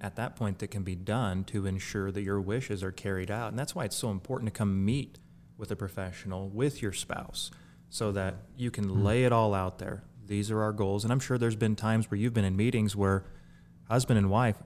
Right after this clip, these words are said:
Speaker 1: they might have different goals. They might have different objectives for, you know, maybe, maybe the wife wants to retire at seventy-five, loves her job, doesn't wanna quit. Maybe the husband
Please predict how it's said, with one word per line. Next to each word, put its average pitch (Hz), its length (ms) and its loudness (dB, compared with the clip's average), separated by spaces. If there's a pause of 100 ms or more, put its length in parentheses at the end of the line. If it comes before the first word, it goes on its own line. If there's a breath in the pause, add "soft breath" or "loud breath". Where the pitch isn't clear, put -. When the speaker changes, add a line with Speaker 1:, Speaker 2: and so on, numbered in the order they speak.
Speaker 1:
they 104 160 4
might 202 240 4
have 117 300 2
different - 360 -2
goals. - 380 -2 (220)
They 123 80 2
might 135 240 4
have 117 240 4
different 98 320 0
objectives 95 600 0
for, 95 260 0 (420 soft breath)
you - 60 -10
know, 92 100 -4
maybe, 110 600 4 (840 soft breath)
maybe 101 240 4
the 101 120 6
wife 101 360 4
wants 101 220 2
to 98 80 0
retire 98 500 4
at 92 120 2
seventy-five, 95 760 2
loves 107 280 6
her 110 80 6
job, 98 340 4
doesn't 101 240 4
wanna 104 180 4
quit. 104 340 4
Maybe 101 280 2
the 107 100 2
husband 113 540 4